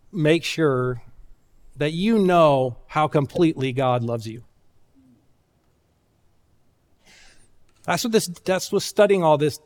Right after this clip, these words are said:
did to me. It, I mean, it overwhelmed me to tears at times.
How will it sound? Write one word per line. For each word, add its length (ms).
did 200
to 80
me. 260
It, 160
I 80
mean, 240
it 160
overwhelmed 560
me 140
to 80
tears 340
at 140
times. 420